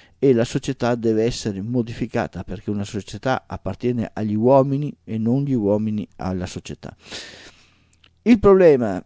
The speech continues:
è diverso quando, eh, l-, la mia vita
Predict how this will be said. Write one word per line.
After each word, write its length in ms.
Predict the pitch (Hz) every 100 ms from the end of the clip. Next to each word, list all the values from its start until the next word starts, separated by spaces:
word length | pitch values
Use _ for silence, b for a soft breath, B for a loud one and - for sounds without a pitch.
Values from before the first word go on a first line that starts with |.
| -
è 120 | 135
diverso 680 | 143 165 147 165 - 226 190
quando, 680 | - 180 139 90 76 104 180 _ _ _ _ _ _ _ _ _ _ _ _ _ -
eh, 280 | 131 120 _ -
l-, 220 | 139 160 - _ _ - - _
la 160 | 131 131
mia 240 | 175 202
vita 560 | 151 156 104 113 117